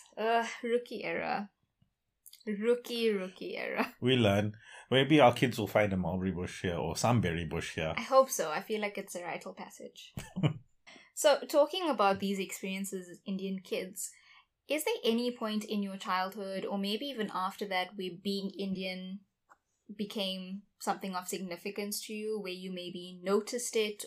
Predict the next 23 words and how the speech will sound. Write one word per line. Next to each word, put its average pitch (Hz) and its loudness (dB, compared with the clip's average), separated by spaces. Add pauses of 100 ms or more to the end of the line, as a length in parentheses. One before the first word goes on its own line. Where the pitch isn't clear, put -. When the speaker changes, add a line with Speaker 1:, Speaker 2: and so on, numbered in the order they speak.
Speaker 1:
or 170 -8 (340)
it 175 -10
stood - -4
out 202 -2
in 202 -6
any 208 -4
way? 208 -4 (580)
Speaker 2:
I 113 6
think 151 4
the 131 6
significant 107 2
part 98 6
of 95 -2
me 92 2
being 87 -4
Indian, 90 -4
or 85 -2
me 95 2
finding 92 2
it - -10 (300)
as 90 -2
a 90 -6 (140)
thing, 113 2